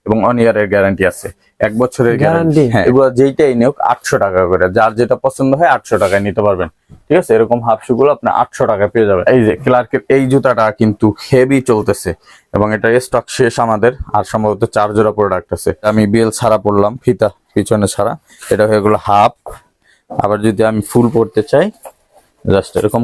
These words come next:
Speaker 1: করো, ফুল হয়ে যাবে। এই দেখেন ক্রেপ করোলা, এটা আনার পরেই স্টক আউট প্রায়, আর মনে হয় পাঁচ সাত জোড়া আছে। আর প্রত্যেকটা স্যান্ডেলই কিন্তু এক থেকে দেড়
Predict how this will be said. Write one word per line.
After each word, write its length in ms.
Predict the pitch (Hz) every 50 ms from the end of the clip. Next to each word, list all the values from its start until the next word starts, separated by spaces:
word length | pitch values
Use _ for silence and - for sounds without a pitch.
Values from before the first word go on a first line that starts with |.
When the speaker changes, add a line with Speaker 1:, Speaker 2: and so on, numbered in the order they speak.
| 117 -
Speaker 1:
করো, 140 | 127 135 151 147 -
ফুল 160 | - 101 98 92 95
হয়ে 120 | 98 95 87
যাবে। 160 | 92 87 90 90 73
এই 40 | - -
দেখেন 240 | 90 - - 92 92 - _ _ _ _ _
ক্রেপ 200 | - 127 135 - - -
করোলা, 360 | 127 113 110 104 101 95 90 82 - 113
এটা 120 | 113 127 131 135
আনার 200 | 147 151 147 139 135 147
পরেই 260 | 151 143 156 165 185 - - - 151 -
স্টক 240 | - - 123 - - 107
আউট 140 | 104 104 - - _
প্রায়, 220 | 107 110 123 135 - - - 110 110
আর 80 | 110 110 113
মনে 140 | 117 117 117 117 127
হয় 180 | 123 127 127 - -
পাঁচ 120 | 113 - - -
সাত 120 | 113 101 95 104
জোড়া 180 | 107 101 101 92 92
আছে। 180 | - - 123 - - _ _ - - -
আর 60 | 101 101 -
প্রত্যেকটা 400 | - 143 - - 170 151 - 156 151
স্যান্ডেলই 380 | - 147 143 139 143 143 143 131 139
কিন্তু 160 | 156 151 - 147 127
এক 60 | - -
থেকে 140 | 143 123 127 117
দেড় 120 | 127 127